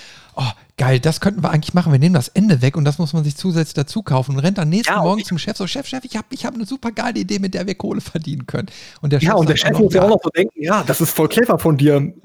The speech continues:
Speaker 2: ne, das ist, das ist su-, hier kriegst du
Speaker 1: „Das
Speaker 2: deinen
Speaker 1: ist super
Speaker 2: Keks, ne,
Speaker 1: gemacht.
Speaker 2: kriegst du deinen Sonderkeks,
Speaker 1: Das war
Speaker 2: so, für dich, für dich dieses Jahr keine Crunch-Time.“ So,
Speaker 1: Ja.
Speaker 2: hä?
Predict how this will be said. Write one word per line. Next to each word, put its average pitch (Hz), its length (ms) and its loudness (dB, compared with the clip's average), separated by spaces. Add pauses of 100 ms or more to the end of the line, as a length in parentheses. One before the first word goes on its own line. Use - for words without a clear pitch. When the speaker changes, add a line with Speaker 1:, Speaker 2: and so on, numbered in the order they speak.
Speaker 2:
ne, 180 180 4
das 175 160 0
ist, 170 220 0
das - 200 -2
ist 147 120 -2
su-, 247 160 6
hier 302 100 4
kriegst 208 500 4
du 160 60 2
Speaker 1:
„Das 175 80 4
Speaker 2:
deinen 165 60 2
Speaker 1:
ist - 60 -6
super 262 60 2
Speaker 2:
Keks, - 260 0
ne, - 120 -6
Speaker 1:
gemacht. 185 160 2
Speaker 2:
kriegst - 140 -8
du 180 80 -2
deinen 165 100 4
Sonderkeks, 147 580 2
Speaker 1:
Das - 60 -4
war 147 80 4
Speaker 2:
so, 143 160 2 (140)
für - 120 -8
dich, 196 240 0 (300)
für 175 140 0
dich 208 160 4
dieses 185 260 2
Jahr 170 140 2
keine 226 260 0
Crunch-Time.“ 123 720 -2 (360)
So, 143 300 0
Speaker 1:
Ja. - 80 -10
Speaker 2:
hä? 190 400 2